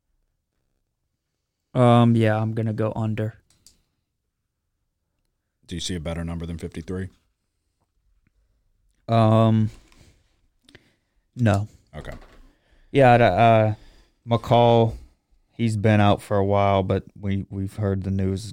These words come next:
Speaker 1: N C State.
Speaker 2: Yep.
Speaker 1: Uh, the quar-, the quarterback number two, Guess, he's not gonna play.
Speaker 2: No.
Speaker 1: Yeah, and then they're pretty good wide receiver, that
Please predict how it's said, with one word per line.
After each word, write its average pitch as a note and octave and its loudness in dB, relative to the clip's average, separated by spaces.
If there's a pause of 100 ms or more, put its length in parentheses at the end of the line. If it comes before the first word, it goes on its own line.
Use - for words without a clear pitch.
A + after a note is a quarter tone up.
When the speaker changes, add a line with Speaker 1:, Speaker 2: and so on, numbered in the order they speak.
(120)
Speaker 1:
N G2 -4
C F#2+ -10
State. F#2+ -4
Speaker 2:
Yep. F2 -10 (220)
Speaker 1:
Uh, G2+ 0
the G2 -6 (280)
quar-, - 0 (320)
the G#2 -8
quarterback G#2 -2 (240)
number G#2 -4
two, A#2 0
Guess, G#2+ 0 (1120)
he's - -14
not G#2+ -2
gonna G#2+ -6
play. A2+ -4 (160)
Speaker 2:
No. E2 -12 (1400)
Speaker 1:
Yeah, A2 -2
and G2 0
then G2+ 0
they're G#2 0 (560)
pretty B2+ -4
good A2 0
wide G#2 2
receiver, G2+ -4
that G2+ -8